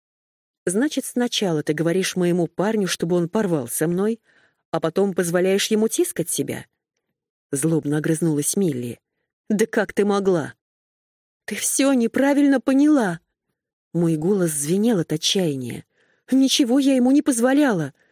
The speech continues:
Он сам полез! Я сопротивлялась, отталкивала его!» Я всхлипнула, на глаза навернулись слезы.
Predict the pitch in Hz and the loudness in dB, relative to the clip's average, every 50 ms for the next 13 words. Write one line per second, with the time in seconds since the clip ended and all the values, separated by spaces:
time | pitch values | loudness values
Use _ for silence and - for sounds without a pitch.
0 | _ _ _ _ - 277 262 254 - - 370 349 269 202 - 226 262 269 262 196 | _ _ _ _ 0 2 2 2 2 2 4 4 4 2 2 2 2 4 2 2
1 | 156 - - - _ _ _ _ _ _ _ - 214 220 214 - - 202 - 208 | 0 -4 -10 -12 _ _ _ _ _ _ _ 0 0 0 2 0 -2 -2 -2 -2
2 | - - 214 208 220 240 254 233 196 - - 214 220 - _ 285 277 269 247 - | 0 0 2 2 4 2 2 2 0 0 0 -2 -2 0 _ 2 2 2 2 2
3 | 247 208 214 208 208 208 202 175 175 160 131 147 _ _ _ _ _ _ _ _ | 2 2 4 4 4 2 2 2 0 -2 -2 -4 _ _ _ _ _ _ _ _
4 | _ _ _ _ _ _ _ _ _ 165 156 170 165 - - - - 165 190 220 | _ _ _ _ _ _ _ _ _ -4 -2 -2 -2 -2 -6 -4 -2 0 0 0
5 | 226 - 165 151 135 127 120 131 - _ _ _ _ _ 170 170 151 151 151 156 | 0 -2 -4 -4 -4 -6 -8 -10 -14 _ _ _ _ _ -2 0 0 0 0 0
6 | 147 165 170 175 175 160 156 156 156 165 175 175 170 - - - 208 208 220 202 | 0 -2 -2 0 0 0 0 -2 0 -2 -2 -2 -2 -4 -4 -2 0 0 2 0
7 | 160 - 123 117 117 | 0 -2 -6 -10 -12